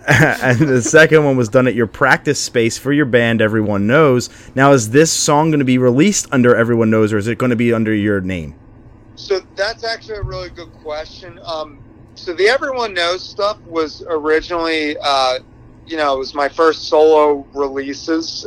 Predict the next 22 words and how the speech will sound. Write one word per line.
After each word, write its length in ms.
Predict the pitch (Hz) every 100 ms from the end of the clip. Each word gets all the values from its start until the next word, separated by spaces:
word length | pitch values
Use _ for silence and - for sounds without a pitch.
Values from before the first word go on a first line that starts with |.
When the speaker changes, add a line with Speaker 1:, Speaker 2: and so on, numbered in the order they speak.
| -
Speaker 2:
and 260 | 143 139 131
I 240 | 127 127
put 240 | - 151
it 100 | 147
under 340 | 139 139 139 139
a 40 |
band 400 | 123 131 131 139
name. 340 | 139 143 139 123 - - - - - - - - - - -
For 140 | - 240
no 320 | 240 262 240
rhyme 320 | 220 220 214
or 120 | 190
reason, 460 | 170 185 190 196 175
maybe 320 | 170 175 180
I 80 | 170
was 160 | 160 -
just, 260 | 151 - - -
at 200 | 170 165
the 80 | 156
time, 500 | - 143 151 160 139
thought, 340 | 151 143 147
like, 240 | 143 135